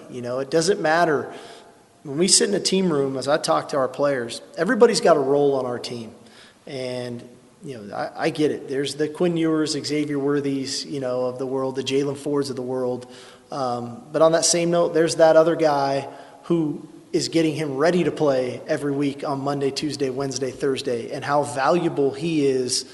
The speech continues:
to give the really good look to push them to be the best that they can be day in and day out. And I, I do think our team has a great deal of respect for one another that way, that, that everybody has a role on our team that's gonna contribute to our success.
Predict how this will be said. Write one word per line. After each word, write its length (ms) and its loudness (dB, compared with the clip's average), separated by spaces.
to 100 -2
give 320 0
the 100 0
really 240 2
good 240 0
look 480 0
to 120 -2
push 340 0
them 280 -2
to 60 -4
be 180 -2
the 80 -2
best 300 2
that 100 -10
they 100 0
can 200 -10
be 180 -4
day 260 0
in 80 -2
and 140 -6
day 180 0
out. 160 4
And 100 -4
I, 180 -2
I 40 -2
do 240 0
think 300 -2
our 120 0
team 480 -4
has 200 2
a 60 -2
great 300 2
deal 180 4
of 60 0
respect 560 -2
for 160 -2
one 220 -2
another 340 -2
that 260 -4
way, 280 0
that, 280 -2
that 140 0
everybody 460 2
has 220 0
a 40 -4
role 320 2
on 100 -2
our 120 -2
team 480 -4
that's 180 4
gonna 180 2
contribute 540 -2
to 100 -2
our 140 -2
success. 640 -2